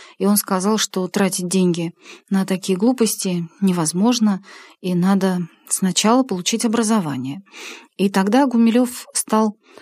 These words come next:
а, как я понимаю, откладывать деньги просто из тех,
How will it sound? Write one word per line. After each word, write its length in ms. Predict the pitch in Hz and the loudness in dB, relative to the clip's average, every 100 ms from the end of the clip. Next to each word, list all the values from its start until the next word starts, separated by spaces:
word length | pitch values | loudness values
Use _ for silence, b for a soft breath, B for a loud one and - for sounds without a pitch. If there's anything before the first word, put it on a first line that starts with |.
| B B - | B B -8
а, 160 | 139 156 | -6 -4
как 180 | 185 | -2
я 100 | 202 | 0
понимаю, 400 | 202 214 214 220 | 4 6 6 6
откладывать 560 | 202 - 233 214 214 208 | 2 0 0 2 0 0
деньги 520 | 196 254 247 190 170 | 2 4 6 4 -2
просто 640 | 160 - 180 170 - 185 180 | -8 -4 -4 -4 -2 -2 -2
из 380 | - 190 196 | -2 0 0
тех, 500 | - 202 196 170 - | 0 0 2 0 -6